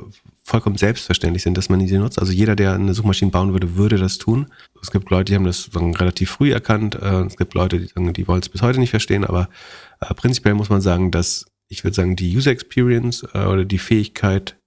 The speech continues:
den Search Intent, sagen, die, die Suchintention des Nutzers, äh, gut zu beantworten und dabei eine gute User Experience, ähm, zu, äh, anzubieten,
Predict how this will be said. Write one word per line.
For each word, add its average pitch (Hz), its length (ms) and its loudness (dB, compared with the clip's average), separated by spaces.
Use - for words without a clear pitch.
den 90 360 -2
Search 101 380 0
Intent, 107 540 -2
sagen, - 160 -4
die, 87 200 -8
die 98 100 0
Suchintention 110 720 2
des 104 140 -2
Nutzers, 98 420 0
äh, 92 180 2
gut 123 240 0
zu 113 120 0
beantworten 90 760 0
und 101 140 0
dabei 95 140 2
eine 95 100 2
gute 98 240 2
User 101 280 2
Experience, 92 640 -2
ähm, 101 420 -2
zu, 107 680 0
äh, - 60 -6
anzubieten, 113 840 0